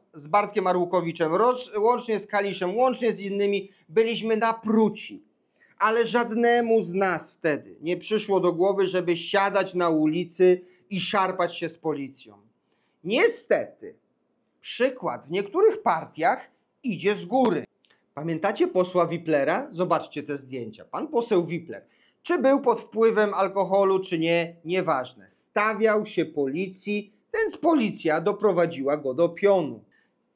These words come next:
Mu-, idźmy dalej. Pan poseł Wipler oczywiście tłumaczył się, że to policja była zła, że on chciał dobrze i tak dalej, i tak dalej.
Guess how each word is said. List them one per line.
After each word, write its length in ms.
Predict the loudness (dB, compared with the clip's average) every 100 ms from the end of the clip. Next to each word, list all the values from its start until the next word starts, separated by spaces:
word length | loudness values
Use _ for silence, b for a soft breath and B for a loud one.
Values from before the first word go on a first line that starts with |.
| _
Mu-, 180 | -4 -2
idźmy 420 | -4 -8 -2 2
dalej. 500 | 2 2 0 -2 -8 -10 -2
Pan 220 | -2 2
poseł 380 | 0 2 0 0
Wipler 380 | -4 -2 0
oczywiście 580 | 0 0 -4 -4 0 -2
tłumaczył 680 | 0 0 2 2 0 0 -4
się, 200 | -4 -4
że 140 | -4
to 280 | -2 0 0
policja 580 | 2 0 0 -4 -2 0
była 280 | 2 0 0
zła, 420 | 0 2 4 2
że 200 | 0 -2
on 160 | -2 -6
chciał 300 | -4 -4 0
dobrze 400 | 2 2 -2 -4
i 60 |
tak 180 | -4 -2
dalej, 240 | -2 -2
i 20 | -4
tak 140 | -4
dalej. 200 | -2